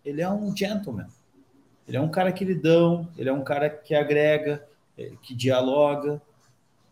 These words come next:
Ele destoa completamente do que é a C B F, cara. Eu acho que isso aí dá um respiro pro futebol.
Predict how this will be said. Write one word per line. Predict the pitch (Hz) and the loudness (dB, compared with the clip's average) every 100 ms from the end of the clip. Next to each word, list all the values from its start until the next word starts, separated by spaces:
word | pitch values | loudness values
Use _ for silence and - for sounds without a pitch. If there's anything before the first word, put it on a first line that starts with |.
| _ _ - | _ _ -4
Ele | 156 170 | -2 0
destoa | 160 - 202 208 | -2 0 2 2
completamente | 214 196 214 214 214 190 226 - | 2 -2 -2 -4 -4 -4 -6 -8
do | 190 | -10
que | 180 190 | -6 -8
é | |
a | 190 | -8
C | - 180 | -10 -4
B | 175 | 0
F, | 180 185 - | 0 -2 -6
cara. | 107 90 | -10 -6
Eu | 117 135 | -2 0
acho | 151 156 170 | 0 -4 -6
que | 165 | -4
isso | 170 170 | -2 0
aí | 160 | 0
dá | 170 180 | 2 2
um | |
respiro | 180 165 - 196 | 2 0 -2 -4
pro | 214 | -4
futebol. | - 127 98 85 | -12 -8 -8 -8